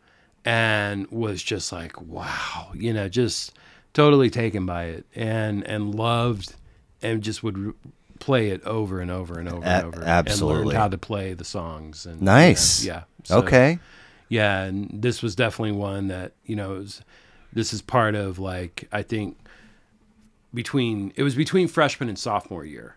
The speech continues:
Speaker 1: actually. And then I remember a friend driving up to me. I was in the parking lot of a record store out at State Line, a hundred and third and State Line.
Speaker 2: Okay.
Speaker 1: A friend pulls up in his car and he goes,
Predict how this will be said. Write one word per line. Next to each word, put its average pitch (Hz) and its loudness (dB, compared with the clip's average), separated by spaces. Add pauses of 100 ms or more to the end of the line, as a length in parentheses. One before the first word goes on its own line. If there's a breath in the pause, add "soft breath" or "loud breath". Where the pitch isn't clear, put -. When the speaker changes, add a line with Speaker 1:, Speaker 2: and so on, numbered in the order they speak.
(120)
Speaker 1:
actually. 95 -10
And 107 -8
then 120 -2
I 123 0
remember 113 -4
a 101 -8
friend 98 -6 (220)
driving 123 0
up 117 -6
to - -8
me. 120 0
I 110 0
was 110 -2
in 110 -2
the 101 -4
parking 120 -4
lot 107 -2
of 92 -6
a 90 -8
record 101 -6
store 90 -8 (920 soft breath)
out 107 -2
at 95 -4
State 117 -2
Line, 107 -4 (220)
a - -8
hundred 120 0
and 95 -8
third 123 -2
and 98 -6
State 117 -6
Line. 110 -4 (100)
Speaker 2:
Okay. 101 4 (380)
Speaker 1:
A - -12
friend 131 0
pulls 131 -2
up 120 -6 (680)
in 113 -6
his 101 -6
car 123 2
and 117 0
he 107 -2
goes, 104 -6